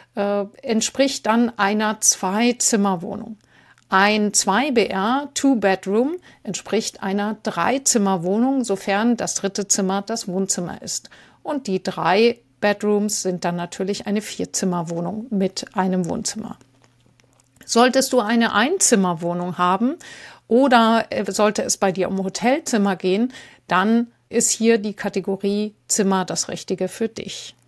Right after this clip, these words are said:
Die meisten von uns haben ja im Wohnzimmer auch noch eine Schlafcouch.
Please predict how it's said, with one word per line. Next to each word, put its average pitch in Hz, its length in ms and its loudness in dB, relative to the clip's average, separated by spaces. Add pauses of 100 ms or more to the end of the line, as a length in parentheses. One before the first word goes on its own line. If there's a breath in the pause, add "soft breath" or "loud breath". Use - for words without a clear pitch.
(1400)
Die 208 60 2
meisten 254 400 2
von 247 180 0
uns 262 320 2
haben 214 220 2
ja 202 120 2
im 202 140 2
Wohnzimmer 226 640 2
auch 240 320 6
noch 214 340 -2
eine 202 360 0
Schlafcouch. - 1040 -2